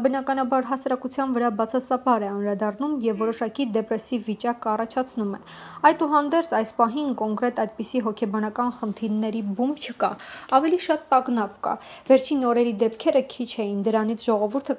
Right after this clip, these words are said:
կարծես մի փոքր ավելի հանգիստ է դարձել։ Երկու ծայրահեղության ակնհայտ նկատելի է։ Ոմանք բացարձակ թքած ունեն ամեն ինչի վրա, մտածում են, որ կորոնավիրուսը ոչ մի վտանգ չի ներկայացնում,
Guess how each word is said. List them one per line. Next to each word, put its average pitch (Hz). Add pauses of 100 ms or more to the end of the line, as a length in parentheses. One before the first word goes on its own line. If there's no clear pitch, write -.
կարծես 214
մի 220
փոքր 240
ավելի 202
հանգիստ 220
է -
դարձել։ 202 (340)
Երկու 233
ծայրահեղության 220
ակնհայտ 220
նկատելի 240
է։ - (200)
Ոմանք 226
բացարձակ 226
թքած -
ունեն 247
ամեն 254
ինչի 262
վրա, 269
մտածում 220
են, 226
որ 208 (300)
կորոնավիրուսը 233
ոչ 208
մի 214
վտանգ 202
չի 254
ներկայացնում, 294